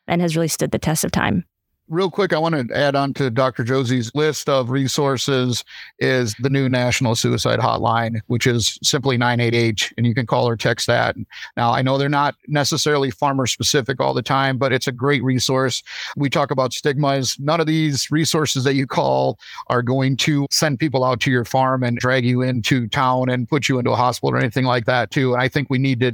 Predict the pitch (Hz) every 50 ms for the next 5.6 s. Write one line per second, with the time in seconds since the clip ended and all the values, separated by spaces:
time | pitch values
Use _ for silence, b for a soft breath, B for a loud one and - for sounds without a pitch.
0 | - - - 208 202 165 - 143 131 127 123 120 - - - 147 131 143 127 131
1 | 147 143 143 147 139 135 117 139 139 139 135 139 131 117 - B B B B B
2 | B B _ 139 135 135 143 127 156 165 160 151 143 - - 143 139 131 123 -
3 | - 123 123 120 - 143 135 131 127 127 131 127 113 143 135 135 135 131 131 135
4 | 143 160 - - 147 160 151 131 - 160 156 147 139 139 143 143 131 - 160 143
5 | 127 - 160 147 - 147 135 127 139 143 135